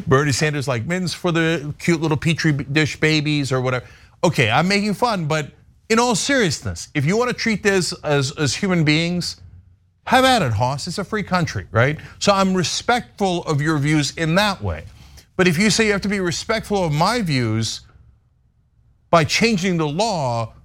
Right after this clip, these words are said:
so that we totally don't listen to your views, no,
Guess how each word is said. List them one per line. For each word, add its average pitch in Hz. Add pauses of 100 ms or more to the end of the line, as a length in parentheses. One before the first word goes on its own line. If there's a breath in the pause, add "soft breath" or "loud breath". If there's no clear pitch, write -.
(160)
so -
that 151
we 151
totally 185
don't 151
listen 156
to 117
your 131
views, 95 (920)
no, 240